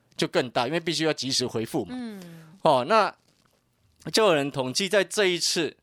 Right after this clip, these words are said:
Speaker 1: 哦，之后，因为之前是差不多运用了一万颗的这个nvidia的G P U，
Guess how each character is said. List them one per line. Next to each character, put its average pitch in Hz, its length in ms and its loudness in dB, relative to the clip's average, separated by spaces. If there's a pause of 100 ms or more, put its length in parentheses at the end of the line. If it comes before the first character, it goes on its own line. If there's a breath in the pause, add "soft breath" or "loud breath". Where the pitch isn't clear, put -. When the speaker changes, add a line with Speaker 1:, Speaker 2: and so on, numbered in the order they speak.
Speaker 1:
哦， 117 260 -2
之 220 180 0
后， 220 320 -2
因 202 100 -4
为 254 120 2
之 240 180 -6
前 160 260 0
是 185 220 -2
差 170 140 -4
不 165 60 -6
多 185 220 0
运 202 220 -2
用 185 160 2
了 143 140 0
一 160 140 -4
万 180 340 0
颗 170 320 -4 (840 soft breath)
的 151 160 2
这 170 140 -2
个 139 260 0
nvidia 143 640 -2
的 110 220 -4
G - 160 -4
P 156 180 -2
U， 160 160 0